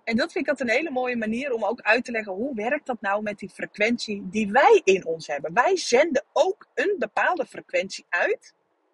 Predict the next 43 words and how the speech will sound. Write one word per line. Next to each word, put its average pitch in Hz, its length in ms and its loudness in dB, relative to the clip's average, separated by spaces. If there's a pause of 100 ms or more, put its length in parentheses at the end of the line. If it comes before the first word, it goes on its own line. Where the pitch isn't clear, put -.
(440)
Hè, 285 180 0
wat 156 160 -18
je 175 60 -20
met - 120 -20
je 185 80 -4
radio 269 420 2
zendt, 247 260 -4
wat 202 160 -8
je - 60 -14
met 185 120 -18
je 185 80 -6
radio 254 360 0
doet, 269 180 -6
jij 180 140 -4
zendt 226 340 -4
een 196 80 -12
bepaalde 233 440 -2
frequentie - 600 -6
uit 330 400 0 (400)
en 190 120 -6
dan 190 120 -2
komt 330 260 0
daar 254 280 4
een 202 60 -4
bepaald 233 380 0
radiostation 214 800 0
jouw 247 180 2
auto 311 320 4
binnen. 147 320 -8 (1000)
En 214 140 -6
zo 277 180 4
werkt 277 240 2
dat 240 120 -6
dus 233 180 -8
ook 254 160 -2
met 220 220 -6
onze 233 480 -6 (180)
eigen 247 440 2 (120)
frequentie. 175 720 -8 (140)
En 190 380 -6 (460)
daarom 269 380 6
is 226 180 -2
dat 214 280 -2